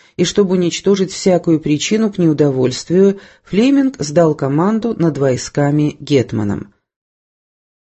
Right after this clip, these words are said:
Долгорукие не отчаивались и продолжали искать отважных людей для разорвания сейма. Знатные и богатые послы не брались за это опасное дело.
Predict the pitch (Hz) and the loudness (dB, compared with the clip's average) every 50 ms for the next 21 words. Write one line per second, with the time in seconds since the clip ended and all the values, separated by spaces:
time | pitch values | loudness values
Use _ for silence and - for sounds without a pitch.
0 | _ _ - 156 190 196 175 190 190 196 220 240 233 - 247 233 226 214 196 185 | _ _ -2 0 2 2 4 4 2 2 2 0 0 -2 -2 0 0 2 2 0
1 | 190 190 - - 185 175 151 135 131 123 113 113 104 80 - - - - - 180 | 0 -2 -2 -2 0 2 2 2 2 0 0 -2 -4 -4 -6 -8 -10 -6 -4 -4
2 | 175 - 170 160 165 165 165 165 170 196 196 185 170 160 151 - - 180 175 170 | -2 -2 -2 0 2 2 2 2 2 0 2 2 2 0 -2 -2 -2 -2 0 0
3 | 165 151 - 147 165 170 156 156 160 151 - 156 147 147 143 160 202 214 220 202 | -2 -2 0 0 0 0 0 -2 -4 -4 -2 -4 -4 -4 -2 -2 0 0 0 -2
4 | 202 - - - _ _ - 170 202 233 240 247 240 196 208 190 165 139 143 143 | -6 -10 -20 -20 _ _ -4 0 2 2 4 4 2 2 2 2 2 0 0 0
5 | 147 156 156 160 160 156 156 - - 160 147 135 127 120 110 - - - _ _ | 0 0 2 2 0 0 -2 -4 -2 -2 0 0 -2 -2 -4 -6 -8 -12 _ _
6 | _ _ _ _ _ - 170 156 175 190 202 214 233 233 233 240 233 233 233 233 | _ _ _ _ _ -6 -4 0 2 2 4 4 2 0 0 -2 0 0 0 0
7 | 220 - 170 160 151 139 151 151 147 170 214 214 - 208 185 - - 170 165 - | 0 0 2 0 0 0 0 -2 0 0 0 0 2 0 0 0 0 -2 -2 0
8 | - 196 196 190 196 196 170 202 208 202 185 156 143 139 - - - 143 139 151 | 0 0 2 4 4 4 4 4 2 2 2 2 0 -2 -4 -6 -6 -2 0 2
9 | 147 147 170 165 208 208 196 202 - 135 127 120 - - 147 147 143 127 120 123 | 2 2 2 2 0 0 0 0 -2 -4 -4 -4 -2 -2 0 0 0 -2 -2 -4
10 | 113 110 107 107 - | -4 -4 -6 -8 -12